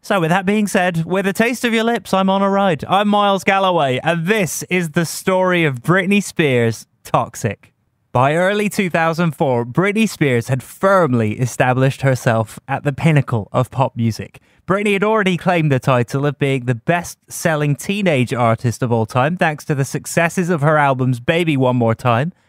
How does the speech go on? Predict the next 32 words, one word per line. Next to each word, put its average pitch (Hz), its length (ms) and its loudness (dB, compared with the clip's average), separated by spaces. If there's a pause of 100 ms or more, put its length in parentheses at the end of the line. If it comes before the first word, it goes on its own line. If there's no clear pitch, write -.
(160)
and 175 280 0 (100)
Oops, 175 220 -4
I 165 80 2
Did 151 160 0
It 151 100 0
Again. 143 360 0 (280)
And 156 100 -4
she'd 247 180 -4
just 262 180 -2
become 202 340 0
the 165 100 2
youngest 196 520 0
artist 156 520 0
to 143 60 2
be 143 160 2
included 123 440 2
into 123 220 2
the 117 100 2
Hollywood 123 380 2
Walk 120 280 0
of 104 100 -4
Fame, 104 380 -4 (160)
age 143 440 -2
twenty-one. 143 920 -2 (240)
Britney 247 280 0
had 208 100 0
also 180 380 -2
already 170 340 0
gone 170 160 0
a 180 80 2
whopping 185 380 0
twenty-six 226 1120 -2